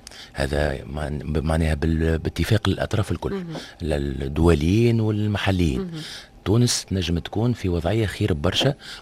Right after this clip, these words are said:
Speaker 1: وتعطي ال-، ال-، ال-، الإضافة متاعها في الإطار الاقتصاد العالمي.
Speaker 2: مهم.
Speaker 1: آه، كي نحكيو على جاهزية، نحكيو على بنية تحتية،
Speaker 2: مهم.
Speaker 1: نحكيو على، آه،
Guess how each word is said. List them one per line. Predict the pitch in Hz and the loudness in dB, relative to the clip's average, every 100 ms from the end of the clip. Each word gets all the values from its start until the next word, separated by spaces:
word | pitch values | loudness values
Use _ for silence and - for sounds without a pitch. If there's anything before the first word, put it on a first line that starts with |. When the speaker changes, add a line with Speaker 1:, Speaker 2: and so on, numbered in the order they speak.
| - | -10
Speaker 1:
وتعطي | 85 120 117 117 113 | -2 0 0 -2 -4
ال-، | - 80 | -2 -2
ال-، | 90 85 82 | 0 0 0
ال-، | 80 80 78 80 - | 0 0 -2 -4 0
الإضافة | 85 87 104 82 | 2 4 4 2
متاعها | 73 107 - 131 - - - | 2 0 0 -2 -4 -18 -10
في | - | -2
الإطار | 98 80 80 85 80 107 110 | 0 0 0 0 2 2 2
الاقتصاد | 101 - 85 87 | 0 -4 -2 -2
العالمي. | 71 71 65 64 - | -2 0 2 0 -4
Speaker 2:
مهم. | - 175 - - - | -10 -14 -14 -14 -6
Speaker 1:
آه، | 71 71 69 69 60 | -2 -2 -2 -6 -10
كي | - 76 | -6 -4
نحكيو | 80 - 82 | -2 0 2
على | 78 | 2
جاهزية، | 76 80 76 71 107 | 0 0 0 0 0
نحكيو | 101 - 82 | -2 -2 -2
على | 76 67 | 0 0
بنية | 71 76 | 0 -2
تحتية، | 71 - - 131 - | -2 -4 -2 -2 -4
Speaker 2:
مهم. | 185 175 185 - - - | -12 -14 -14 -14 -16 -8
Speaker 1:
نحكيو | 82 - 82 | -6 -4 0
على، | 76 76 | 0 2
آه، | 76 73 71 73 - - 76 | 0 0 -2 -6 -6 -6 -6